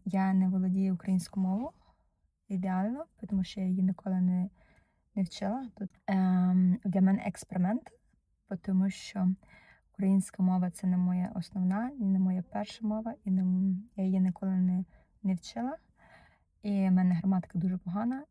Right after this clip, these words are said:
і, ем, даже лексика дуже погана, в мене набір слів немає на українській мові. Но, ем, я буду старатися.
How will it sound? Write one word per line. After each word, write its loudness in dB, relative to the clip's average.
і, -4
ем, 0
даже -2
лексика -6
дуже -8
погана, -6
в -4
мене 2
набір -2
слів -12
немає -4
на 0
українській -6
мові. -4
Но, 0
ем, 2
я -2
буду -8
старатися. -6